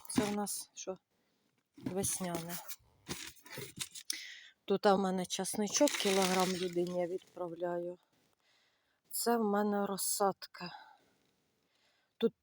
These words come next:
десять штучок сандри, десять бріли. Ну, і щоб не тіліпалась, поставила стаканчики. В мене нема стаканчикової розсади. То я ставила трошки собі.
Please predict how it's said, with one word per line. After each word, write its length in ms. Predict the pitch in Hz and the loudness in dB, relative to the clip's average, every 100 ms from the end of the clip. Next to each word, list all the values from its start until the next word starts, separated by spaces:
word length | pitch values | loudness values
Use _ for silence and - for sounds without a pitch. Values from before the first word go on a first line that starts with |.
| - | -2
десять 420 | 190 196 214 185 | 0 2 2 2
штучок 500 | - - 214 - 202 | -2 -2 -2 0 0
сандри, 480 | - 208 202 190 202 | 4 4 4 4 2
десять 460 | 190 190 - 202 185 - | 2 2 2 -2 -2 2
бріли. 560 | 233 285 277 196 180 175 _ _ _ _ _ _ _ _ _ _ _ _ _ - | 4 6 6 4 2 -4 _ _ _ _ _ _ _ _ _ _ _ _ _ 0
Ну, 140 | 381 - | 0 2
і 80 | 220 | 2
щоб 240 | - 214 | 4 4
не 120 | 214 | 6
тіліпалась, 640 | 208 220 202 - 240 226 - | 6 6 4 6 6 6 2
поставила 560 | 196 - 208 202 208 | -2 2 4 6 6
стаканчики. 920 | 202 - 190 - 180 180 - - 175 175 - - - - - - - - - - - - - - - - - - - | 4 2 -2 2 2 2 0 0 -4 -6 -8 -6 -4 -2 -2 -2 -4 -6 -8 -10 -12 -14 -8 -4 -4 -6 -8 -8 4
В 60 | 208 | 10
мене 260 | 254 233 | 12 12
нема 280 | 226 220 175 | 10 10 6
стаканчикової 720 | - 175 175 175 - - 185 | 4 -2 -2 -2 0 2 2
розсади. 460 | 180 - 180 175 190 - - - - - - | 4 4 4 2 0 -4 -8 -12 -8 -2 4
То 80 | 220 | 8
я 140 | 220 | 8
ставила 440 | 208 226 202 202 196 | 8 8 10 8 6
трошки 440 | - 202 - - | 4 0 0 -2
собі. 540 | 185 - 208 247 320 | 0 2 4 4 4